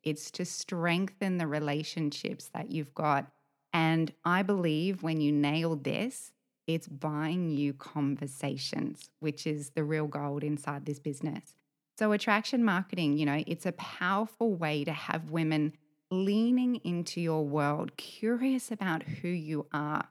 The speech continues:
And some might call this, you know, this is how we create new connections in a very graceful way. I, I really find the depth, and I, obviously it's coming through in today's topic, but I love the language of relationships.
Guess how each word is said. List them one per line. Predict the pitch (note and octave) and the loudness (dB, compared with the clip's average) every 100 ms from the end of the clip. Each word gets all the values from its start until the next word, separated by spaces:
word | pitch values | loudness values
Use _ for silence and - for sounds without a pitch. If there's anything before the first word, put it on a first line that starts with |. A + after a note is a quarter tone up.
| - - _ _ | -12 -20 _ _
And | F#3+ F#3+ | 0 0
some | - A3+ B3+ | 2 6 8
might | B3 A3+ - | 8 6 0
call | - F#3 | -2 0
this, | E3+ E3 D#3+ - | 2 0 0 -2
you | E3 | 2
know, | D3 | 2
this | D3+ E3 E3 | 2 -2 -4
is | E3 | -8
how | - D#3 | -4 -2
we | D#3 D3+ | -2 -4
create | - - E3+ D3+ D#3 D#3 C3+ | -6 -4 -2 2 2 0 0
new | D#3+ D#3 | 0 0
connections | D3+ D#3+ D3+ - - D3 D3+ | 0 -4 -4 -6 -2 -2 0
in | D3+ | -2
a | |
very | C#3+ D#3 | -2 -2
graceful | D3 D3+ D3+ - E3+ D#3+ | -2 -2 -2 -2 -4 -2
way. | D3 D3 D3 - _ _ _ _ | 0 0 -2 -4 _ _ _ _
I, | D#3 E3+ - | 2 2 2
I | E3+ | 2
really | E3 D#3+ E3+ E3 | 2 2 2 2
find | - D#3+ D3+ D3+ | 0 -2 0 0
the | |
depth, | D3 D3+ D3+ - _ - | 0 0 0 -4 _ -4
and | D3+ | -2
I, | D3+ - - | -2 -6 -6
obviously | D#3+ D3+ - D#3 | -6 -6 -2 -2
it's | C#3+ | -4
coming | - D#3+ D3+ D3 | -4 -4 -2 -4
through | - D#3+ | -4 -2
in | D3+ D3 | -2 -4
today's | - D#3 D3+ - | -4 -4 -4 -6
topic, | - E3+ E3 G3 - | -6 -2 -2 -2 -4
but | D3 - _ _ - | -4 -6 _ _ -2
I | E3+ | 2
love | D#3+ D#3+ D3 | 4 4 2
the | D3 | 0
language | D3 D3 D3 D3+ D3 - | 0 0 0 -2 -4 -4
of | D3 D3 | -4 -2
relationships. | D#3 C#3+ D3+ C3+ D#3 D3 - - - - | -4 -2 -4 -4 -6 -6 -6 -10 -10 -14